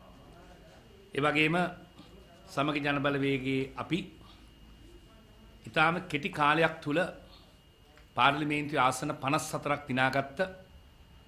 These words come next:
පක්ෂයක්. මාස කීපයක් ඇතුළත ආසන පනස් හතරක් දිනා ගන්න සමත් වුණා.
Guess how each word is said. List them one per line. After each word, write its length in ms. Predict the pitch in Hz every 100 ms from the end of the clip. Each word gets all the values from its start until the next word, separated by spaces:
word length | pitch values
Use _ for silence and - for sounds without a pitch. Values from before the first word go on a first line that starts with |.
| - - - -
පක්ෂයක්. 440 | - 131 - 92 - - - - - - - - - - - - -
මාස 300 | 98 120 135 143
කීපයක් 460 | - 131 127 131
ඇතුළත 360 | 127 113 123 120 185 - - - - - - - - -
ආසන 400 | 113 127 131 151
පනස් 340 | 143 123 139 -
හතරක් 320 | 139 143 139
දිනා 240 | 123 123 123
ගන්න 180 | 123 127
සමත් 340 | 113 101 -
වුණා. 240 | 85 78